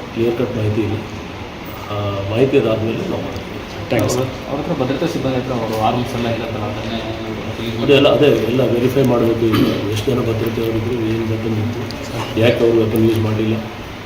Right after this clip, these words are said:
Speaker 1: ಮತ್ತು ತಕ್ಷಣ ಮಾಹಿತಿ ಕೂಡ ಕೊಟ್ಟಿಲ್ಲ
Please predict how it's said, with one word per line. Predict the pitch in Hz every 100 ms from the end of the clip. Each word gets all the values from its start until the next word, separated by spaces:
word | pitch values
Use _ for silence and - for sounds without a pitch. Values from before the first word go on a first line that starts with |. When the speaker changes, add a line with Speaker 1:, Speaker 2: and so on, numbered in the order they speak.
| -
Speaker 1:
ಮತ್ತು | 110 110 117 107 -
ತಕ್ಷಣ | 117 - 143
ಮಾಹಿತಿ | 139 139 127 117 117 127 127
ಕೂಡ | 127 120 117 117 113 -
ಕೊಟ್ಟಿಲ್ಲ | 120 107 113